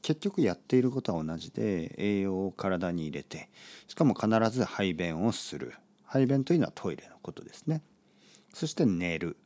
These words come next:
寝ないと死ぬでしょ？寝なければいけないんですよね。でも、まあ、習慣というか、あの、他のことですよね。これ、例えば、本を読む習慣がある。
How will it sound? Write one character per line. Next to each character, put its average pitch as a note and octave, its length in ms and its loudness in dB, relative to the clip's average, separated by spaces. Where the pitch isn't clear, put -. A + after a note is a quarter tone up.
寝 G2+ 160 -4
な B2 160 6
い E3 80 6
と - 100 -4
死 - 180 -6
ぬ A2 140 2
で D#2+ 100 -2
し - 140 -12
ょ？ D#2+ 220 -12
寝 G2 140 -4
な G#2+ 160 0
け G2+ 80 -2
れ D#2+ 80 -4
ば C2+ 100 -8
い C2 60 -10
け E2+ 100 -12
な D2 100 -10
い B1+ 40 -12
ん - 20 -14
で - 100 -20
す - 100 -20
よ B2+ 100 -12
ね。 C3 240 -6
で F#3+ 80 6
も、 D3+ 400 8
ま D#3 100 4
あ、 - 120 -4
習 - 260 6
慣 C#3 280 4
と - 100 -6
い - 40 -8
う - 80 -16
か、 - 100 -16
あ F#2+ 140 -6
の、 F2 220 -4
他 C#3+ 300 4
の C#3 120 4
こ C3+ 100 -2
と C3+ 120 2
で A2+ 100 -8
す - 120 -16
よ - 80 -14
ね。 B2 420 0
こ B2+ 100 -2
れ、 B2+ 180 4
例 C3+ 280 4
え G2 60 6
ば、 E2 180 -2
本 F3+ 360 6
を F2+ 60 4
読 E2 160 -2
む E2 120 -8
習 - 220 -2
慣 F2+ 280 -4
が G#2+ 240 2
あ - 80 -8
る。 - 160 -20